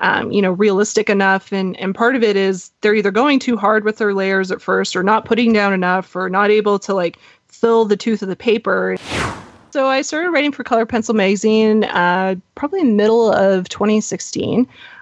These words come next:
Um, again, I had been doing the Colored Pencil Magazine challenges every month and was quite active in the Flickr group where everybody posts their drawings. And I think,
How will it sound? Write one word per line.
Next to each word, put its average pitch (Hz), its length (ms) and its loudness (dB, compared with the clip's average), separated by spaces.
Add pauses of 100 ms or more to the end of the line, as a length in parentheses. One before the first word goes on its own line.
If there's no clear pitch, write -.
Um, 202 680 0
again, 220 280 0
I 214 100 2
had 226 300 0
been 233 160 2
doing 220 340 2
the 208 80 -4
Colored 208 260 -6
Pencil 202 240 -6
Magazine 190 380 -2
challenges 190 500 -2
every 196 220 2
month 190 320 2
and 190 300 0
was 185 120 -4
quite 214 280 2
active 190 420 0
in 190 100 -4
the 185 140 -2
Flickr 202 580 -4
group 190 360 0
where 190 460 2
everybody 190 360 0
posts - 340 -4
their 196 160 2
drawings. 180 560 0
And 185 100 0
I 180 100 0
think, 202 360 -2